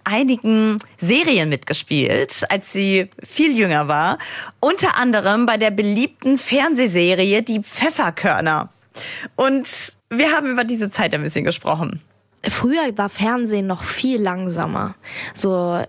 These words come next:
Speaker 2: alles war sehr viel liebevoller, auch das Team an sich. Also, man hat sehr viel länger für Folgen gebraucht, als es mittlerweile gemacht wird in solchen Serien. Das heißt, wir hatten sehr viel mehr Zeit, wir hatten viele Pausen, wir haben Teamspiele gespielt.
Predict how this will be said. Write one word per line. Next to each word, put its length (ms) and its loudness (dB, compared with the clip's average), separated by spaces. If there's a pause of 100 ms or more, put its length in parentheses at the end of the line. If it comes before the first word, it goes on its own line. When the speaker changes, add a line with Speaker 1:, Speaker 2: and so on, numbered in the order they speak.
Speaker 2:
alles 280 -2
war 140 0
sehr 140 -2
viel 160 -2
liebevoller, 1000 0
auch 140 -6
das 240 -4
Team 320 -2
an 160 -2
sich. 340 -2
Also, 320 0 (400)
man 220 0
hat 260 -6 (140)
sehr 180 0
viel 140 -4
länger 240 0
für 160 -4
Folgen 320 -2
gebraucht, 720 -2 (340)
als 320 -4
es 160 -2
mittlerweile 540 0
gemacht 340 -2
wird 180 -2
in 140 0
solchen 280 -2
Serien. 500 0 (240)
Das 120 -2
heißt, 200 -2
wir 100 0
hatten 160 -2
sehr 140 0
viel 160 -2
mehr 160 0
Zeit, 260 -2
wir 80 -2
hatten 160 -4
viele 180 -2
Pausen, 400 -2
wir 60 0
haben 160 -4
Teamspiele 680 0
gespielt. 800 -2